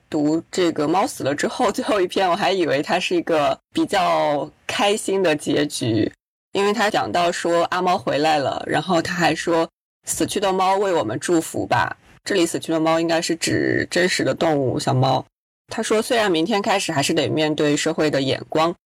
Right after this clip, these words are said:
但是我还是想和阿猫回去看爸爸，说不定会被痛打一顿赶出来呢，管他的，怎么做都会有困难。”每条路都不好走，重要的是终于见到了心爱的人。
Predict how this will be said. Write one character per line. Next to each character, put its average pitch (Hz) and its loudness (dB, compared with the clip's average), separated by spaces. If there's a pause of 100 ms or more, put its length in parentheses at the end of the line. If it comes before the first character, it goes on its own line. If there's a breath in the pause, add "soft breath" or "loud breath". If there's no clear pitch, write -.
(160)
但 180 0
是 190 0
我 151 2
还 147 0
是 175 -4
想 135 0
和 143 -4
阿 160 2
猫 165 2
回 139 -2
去 151 -2
看 151 -2
爸 143 0
爸， - -2
说 208 -2
不 214 -4
定 214 2
会 208 0
被 180 0
痛 170 -2
打 - 0
一 131 -4
顿 147 0
赶 131 0
出 196 -4
来 175 2
呢， 165 0
管 - -2
他 190 -2
的， 190 2 (360)
怎 139 -2
么 127 2
做 190 2
都 180 -2
会 196 0
有 113 2
困 175 0
难。” 127 -2 (360)
每 147 0
条 233 2
路 254 2
都 233 2
不 233 -6
好 151 0
走， - -2 (120)
重 190 -2
要 175 2
的 156 2
是 147 -2 (260)
终 190 0
于 143 2
见 151 -2
到 151 2
了 123 -2
心 170 -2
爱 165 2
的 117 -2
人。 101 0